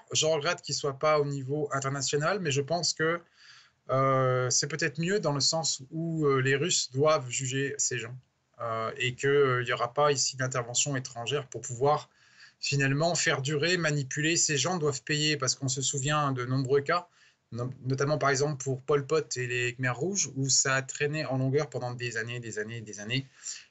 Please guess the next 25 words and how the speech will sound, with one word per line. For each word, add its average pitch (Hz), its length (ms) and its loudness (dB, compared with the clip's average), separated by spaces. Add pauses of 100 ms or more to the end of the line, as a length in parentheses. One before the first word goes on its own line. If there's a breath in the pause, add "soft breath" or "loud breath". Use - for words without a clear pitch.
(100)
Les 143 100 6
Russes 180 300 2
doivent, 151 480 2
euh, 117 520 -2 (640)
créer 170 240 2
ces 170 160 -2
tribunaux, 160 680 -2
les 151 180 0
juger 151 460 0
le 151 100 0
plus 131 140 -6
rapidement 135 440 -2
possible, 131 380 -2
faire 147 220 2
des 131 180 0
exemples. 127 500 -2
Alors, 107 140 -2
je - 100 -2
parle 110 200 0
pas 123 100 2
de 113 80 -4
peine 139 220 0
de 117 80 -4
mort 139 200 -2
ici, 143 300 -4